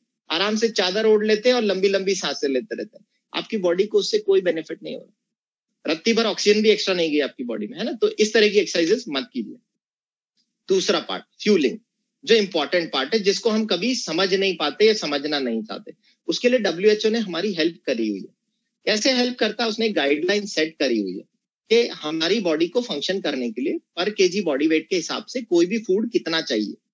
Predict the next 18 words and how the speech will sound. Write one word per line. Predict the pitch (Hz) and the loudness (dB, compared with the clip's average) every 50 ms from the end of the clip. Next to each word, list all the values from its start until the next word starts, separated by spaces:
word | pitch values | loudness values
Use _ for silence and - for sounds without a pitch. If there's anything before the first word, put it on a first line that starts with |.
| _ _ _ _ _ _ _ _ _ _ _ _ _ | _ _ _ _ _ _ _ _ _ _ _ _ _
Food | - 190 208 - | 2 2 2 2
को | - 233 | 0 0
अगर | 226 214 226 220 | 2 2 0 0
हम | 220 220 214 | 2 2 2
लोग | 233 233 208 175 | 2 2 2 2
break | 156 180 220 247 - - | 4 4 4 4 4 0
करें, | 220 208 240 294 | 0 0 0 0
तो | - 277 | -2 0
basically | 185 190 190 190 - 226 208 240 220 233 | 4 4 4 4 2 -2 -2 0 0 0
हम | 208 196 185 | 0 0 0
लोग | 190 208 208 202 | 0 2 2 2
इसके | 190 - - 233 | 0 0 0 0
nutrition | 220 202 180 175 175 - 185 185 - - 233 220 | 2 4 2 2 2 0 -2 -2 0 -2 -2 -2
components | 208 175 156 151 - 180 170 175 180 175 - | -2 -4 -6 -6 -6 -4 -4 -4 -4 -6 0
को | - 214 | 0 2
लेना | 190 170 139 135 131 123 120 | 4 4 2 2 2 -2 -4
चाहते | - 110 113 - - - | -6 -8 -12 -12 -14 -20
हैं। | - | -20